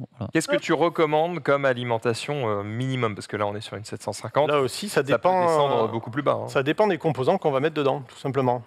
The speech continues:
Speaker 3: Les deux, euh, composants qui vont consommer le plus dans ton P C, ça va être ton processeur.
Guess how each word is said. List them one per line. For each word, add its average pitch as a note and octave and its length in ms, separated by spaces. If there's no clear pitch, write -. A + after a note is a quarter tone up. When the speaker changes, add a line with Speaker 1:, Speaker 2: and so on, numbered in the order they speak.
Speaker 3:
Les B2+ 200
deux, F#3+ 520
euh, A#2 520
composants E3 380
qui - 100
vont B2 540
consommer G3 340
le E3+ 60
plus F#3 200
dans D#3 120
ton D3 140
P C3 100
C, D#3+ 180
ça - 120
va A2 80
être A2 120
ton F#3 100
processeur. E3+ 560